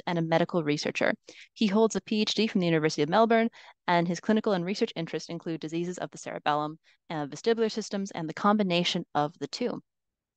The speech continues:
Uh, David is the founding head of the Balance Disorders and Ataxia Service at the Royal Victorian Eye and Ear Hospital,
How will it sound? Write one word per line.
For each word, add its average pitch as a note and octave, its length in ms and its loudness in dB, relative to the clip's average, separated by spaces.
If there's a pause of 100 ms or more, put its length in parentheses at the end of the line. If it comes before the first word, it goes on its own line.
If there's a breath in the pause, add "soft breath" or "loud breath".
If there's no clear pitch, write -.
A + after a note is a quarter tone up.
(360 soft breath)
Uh, F3 120 0
David G#3 240 4
is G3 60 -2
the E3+ 100 -2
founding G#3 360 -2
head G3 240 0
of F#3+ 140 -6
the E3 80 -2
Balance F3 360 2
Disorders G3 440 0
and E3 120 -4
Ataxia G3 520 -2
Service E3+ 400 4
at F3+ 100 2
the D#3+ 80 -4
Royal F3 260 4
Victorian E3+ 560 0
Eye F3+ 220 2
and E3+ 240 -2
Ear G#3 220 0
Hospital, - 560 -2